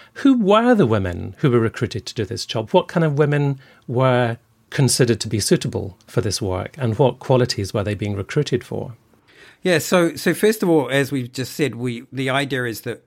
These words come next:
Speaker 2: women have nimble fingers and women have dexterity. But yes, once we get into the office, not all women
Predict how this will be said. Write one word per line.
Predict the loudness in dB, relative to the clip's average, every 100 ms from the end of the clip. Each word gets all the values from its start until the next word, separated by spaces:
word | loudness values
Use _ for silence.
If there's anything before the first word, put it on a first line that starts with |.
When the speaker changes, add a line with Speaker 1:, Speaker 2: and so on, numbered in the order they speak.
| -14
Speaker 2:
women | 2 4 6 4 2 -4 -18 _ _
have | -2 2 4
nimble | 6 6 2
fingers | 2 2 2 -2
and | -6 -6 0
women | 2 2 2
have | -2 -6 -8
dexterity. | -10 -8 -4 -2 -2 -6 -12 -20 -6
But | -4 0
yes, | 0 0 2
once | 2 2
we | 0
get | 0 0
into | 0 0
the | 0
office, | 2 0 -2 -6 -6 -2
not | 0 -2 0
all | 2 4 4
women | 4 4 4 2 -4